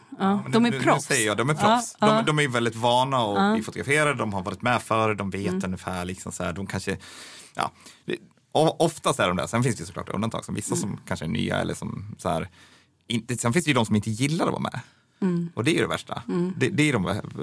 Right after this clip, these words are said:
Speaker 2: det är liksom det, alltså om, om personen har blivit då tvingad att vara med, det kan ju vara vem som helst, det behöver ju
Speaker 1: Mm.
Speaker 2: inte vara liksom en
Speaker 1: Mm.
Speaker 2: företagsledare, men som har blivit tvingad att vara med i någonting
Speaker 1: Mm.
Speaker 2: som inte personen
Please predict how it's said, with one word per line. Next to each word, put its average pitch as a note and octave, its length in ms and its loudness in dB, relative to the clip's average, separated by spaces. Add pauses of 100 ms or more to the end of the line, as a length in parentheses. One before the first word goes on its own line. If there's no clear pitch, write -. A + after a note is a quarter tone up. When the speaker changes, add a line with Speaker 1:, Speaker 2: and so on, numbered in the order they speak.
(140)
Speaker 2:
det G2 80 -4
är - 20 -2
liksom F#2 200 -4
det, E2+ 320 -4 (120)
alltså G#2+ 180 -2
om, G#2 280 -4
om G#2+ 280 0
personen G#2+ 320 0
har F#2+ 80 0
blivit F#2 200 0
då F#2+ 100 -4
tvingad A2+ 440 2
att F#2 60 2
vara F2+ 80 2
med, F2+ 240 0 (680)
det - 80 0
kan B2+ 100 2
ju A#2 60 6
vara F2+ 100 4
vem E2 100 0
som F#2+ 120 -4
helst, C#3 240 -2
det - 60 -8
behöver G2+ 200 0
ju G2+ 60 4
Speaker 1:
Mm. G2 80 4
Speaker 2:
inte F2+ 140 -2
vara F2+ 180 0
liksom - 240 -4
en - 60 -2
Speaker 1:
Mm. F3+ 80 -4
Speaker 2:
företagsledare, G#2+ 420 0
men G2+ 240 0 (640)
som - 160 -4
har G2+ 60 2
blivit F#2+ 200 0
tvingad G#2 280 2
att G2+ 40 4
vara F#2+ 100 4
med D#2 220 2
i E2 60 0
någonting D#2+ 440 -2 (100)
Speaker 1:
Mm. F#3 200 0
Speaker 2:
som F2 240 0
inte E2+ 160 0
personen E2+ 520 -2